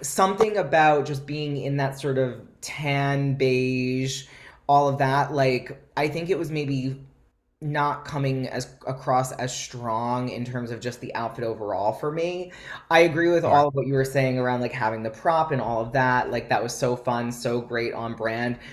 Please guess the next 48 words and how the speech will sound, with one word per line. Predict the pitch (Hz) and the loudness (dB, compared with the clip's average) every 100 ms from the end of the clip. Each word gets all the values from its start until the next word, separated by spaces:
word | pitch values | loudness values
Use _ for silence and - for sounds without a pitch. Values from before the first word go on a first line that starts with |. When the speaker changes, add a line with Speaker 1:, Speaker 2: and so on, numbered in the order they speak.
| - | -8
Speaker 1:
But | - | 2
I | 170 | 2
think | - 170 170 | 2 -2 -4
something | - 156 156 | -4 -4 -2
about | 151 143 | 2 2
the | 139 | 2
color | - 139 123 | -4 -2 0
choice | 123 127 117 | -2 -4 -6
of | 107 | -10
the | 117 | -6
outfit | 104 107 107 131 | -2 -2 0 -2
was | 90 113 | -2 -4
making | 120 117 117 | -6 -6 -8
me | 110 113 | -8 -6
just | 110 123 | -8 -6
not | 113 107 104 104 - - _ _ _ - - _ - _ _ _ _ - | -6 -4 -6 -8 -10 -18 _ _ _ -20 -20 _ -20 _ _ _ _ 0
absolutely | 180 175 151 156 147 139 131 127 | 4 4 2 -2 -2 0 -2 -2
in | 127 120 | -4 -2
love | 110 101 90 | -2 -4 -6
with | - 90 | -8 -8
it, | 67 65 | -8 -6
I | |
guess | 82 85 | -6 -6
I | 87 | -8
would | 69 - | -10 -10
say. | - 50 - 131 _ _ _ _ _ _ _ - | -10 -10 -12 -16 _ _ _ _ _ _ _ 4
Speaker 2:
Now, | 196 | 6
I | 190 | 8
gotta | 202 | 8
ask | 202 185 175 - | 6 4 2 4
you, | 190 175 | 4 4
if | 147 143 143 - | 0 0 -4 0
you | 180 180 151 | 2 2 0
had | - 156 | -2 -2
to, | 156 | -4
uh, | 151 147 - | -6 -8 0
enter | 160 147 | 0 2
the | 147 | 2
workroom | 143 143 135 139 131 127 | 4 4 2 0 0 0
and | 131 | 0
wanted | 131 135 135 | 2 2 0
to | - | -2
do | 131 131 123 | -4 -2 -2
a | - _ | -6 _
prop | - 131 127 | -4 -4 -2
branding, | 131 120 117 | -4 -2 -2
does | 120 | -2
that | 123 131 127 | -2 -2 -4